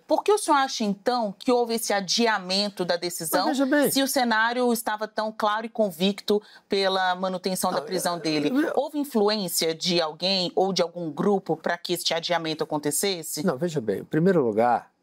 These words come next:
Speaker 2: a C C J tem o direito a pedido de vista de qualquer parlamentar. E são duas sessões. O que aconteceu é que pediu por duas sessões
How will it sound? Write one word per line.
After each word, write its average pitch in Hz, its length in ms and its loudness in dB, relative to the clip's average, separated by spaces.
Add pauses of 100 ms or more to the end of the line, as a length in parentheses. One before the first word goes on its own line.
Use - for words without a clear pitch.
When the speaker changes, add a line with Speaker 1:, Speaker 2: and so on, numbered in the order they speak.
(160)
Speaker 2:
a - 140 -10
C - 180 0
C - 200 0
J 127 360 0
tem 170 140 -2
o 180 60 4
direito 127 320 2
a - 20 -6
pedido 131 260 0
de 127 120 -2
vista 113 280 0
de 143 80 4
qualquer 135 220 0
parlamentar. 147 640 0
E 113 80 -2
são 117 220 -2
duas 107 220 2
sessões. 113 500 -2
O - 60 -20
que - 80 -2
aconteceu 180 540 0
é - 20 -8
que 220 120 -6
pediu 123 280 0
por 123 120 -2
duas 131 200 2
sessões 196 560 -2